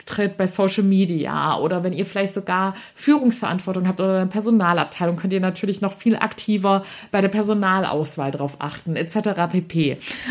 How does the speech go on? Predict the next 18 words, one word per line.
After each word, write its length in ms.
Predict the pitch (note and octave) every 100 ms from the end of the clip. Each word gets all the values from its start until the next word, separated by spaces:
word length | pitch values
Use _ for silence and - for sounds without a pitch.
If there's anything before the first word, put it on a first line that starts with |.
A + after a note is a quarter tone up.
| -
Also 300 | G3 G3 G3+
ich 120 | - -
glaub, 240 | A#3 - -
jeder, 340 | G#3+ C4+ C4
egal 320 | G3 A3 B3
in 80 | A3+
welcher 180 | G#3 G#3+
Position, 500 | - F#3+ G3 G3 F#3
egal 300 | F3 G3 A#3
in 80 | A3
welchem 260 | G#3 F#3+
Unternehmen 540 | F#3+ F#3+ F#3+ G3+ A3 F#3+
und 160 | G#3
so 120 | G3+
weiter 220 | F#3 F#3+ F3+
und 80 |
so 80 | F3
fort, 400 | E3 F#3 G3 G3+